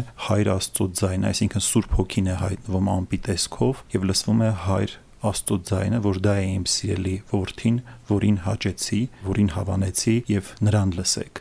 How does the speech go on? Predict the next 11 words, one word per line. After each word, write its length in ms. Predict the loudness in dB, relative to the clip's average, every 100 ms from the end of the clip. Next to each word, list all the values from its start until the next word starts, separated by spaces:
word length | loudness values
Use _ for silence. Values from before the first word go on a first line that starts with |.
| -8
Եվ 240 | 2 6 6
այդտեղ 300 | 4 2 2
շատ 240 | 0 4
նաև 260 | 4 4 2
մի 100 | 2
հետաքրքրական 840 | 2 0 -2 -2 0 2 2 2
արտահայտություն 880 | 0 0 0 0 -2 -4 -2 2 2
է 100 | 0 0
անում 440 | 0 2 4 2
Պետրոս 420 | 2 0 2 2
առաքյալը, 640 | 4 2 0 0 0 2